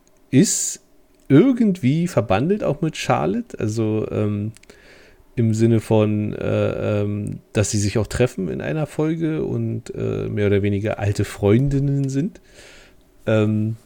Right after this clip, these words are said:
also, äh, auch ein bisschen komisch und, ähm, sie kann halt auch die, also sie, sie, sie merkt halt oder sie, sie kann jetzt auch aktiv sozusagen die Leute kontrollieren.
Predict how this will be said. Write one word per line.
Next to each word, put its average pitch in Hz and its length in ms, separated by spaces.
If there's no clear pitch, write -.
also, 101 500
äh, - 220
auch - 160
ein 143 120
bisschen 139 600
komisch 156 360
und, 175 440
ähm, 120 720
sie 117 180
kann 120 260
halt 123 160
auch 110 220
die, 104 420
also 104 280
sie, 101 160
sie, 110 340
sie 104 240
merkt 104 420
halt 127 160
oder 107 120
sie, 104 160
sie 104 160
kann 117 220
jetzt 123 160
auch 101 100
aktiv - 460
sozusagen 104 340
die 101 80
Leute 101 300
kontrollieren. 104 640